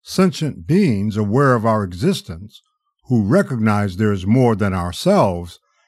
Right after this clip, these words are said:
and name all we encounter and experience, is but a part of all there is.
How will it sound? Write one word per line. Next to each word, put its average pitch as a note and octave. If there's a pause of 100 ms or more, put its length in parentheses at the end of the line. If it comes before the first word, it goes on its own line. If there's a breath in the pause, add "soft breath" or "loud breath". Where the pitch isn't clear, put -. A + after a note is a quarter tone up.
(180)
and A#2
name F3
all B2
we B2+
encounter A2+
and G#2+
experience, G2 (580)
is F3 (460)
but F3+
a G3+
part - (520)
of G#2+
all G2
there F2+
is. -